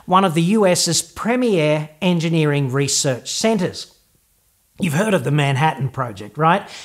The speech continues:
It was a big win for our team back in August of nineteen forty-five. It was on all the front pages of all the papers. Argonne was closely associated with the Manhattan Project. In fact, it was born from that project.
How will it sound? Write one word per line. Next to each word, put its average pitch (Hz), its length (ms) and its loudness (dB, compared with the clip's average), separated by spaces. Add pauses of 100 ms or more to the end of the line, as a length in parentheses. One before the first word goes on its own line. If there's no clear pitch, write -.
It 302 80 2
was 349 140 2
a 302 60 0
big 254 340 -2
win 202 400 4
for - 360 -6
our 185 420 2
team 160 520 2 (360)
back 165 200 -4
in 160 200 -4
August 165 500 0
of 120 140 -8
nineteen 143 680 0
forty-five. 147 640 0
It 208 80 0
was 214 160 0
on 196 160 0
all 196 160 2
the 170 100 2
front 147 320 -2
pages 135 400 -4
of 127 80 -10
all 131 140 -6
the 117 80 -10
papers. 139 500 -6 (480)
Argonne 165 560 4 (300)
was 156 180 -2
closely 170 560 -2
associated 131 920 -2
with 160 340 -2 (260)
the 160 100 0
Manhattan 139 580 0
Project. 131 460 -2
In 170 80 0
fact, 196 240 0
it 196 100 -4
was 170 140 2
born 127 500 2
from 131 220 -4
that 123 180 -10
project. 127 400 -4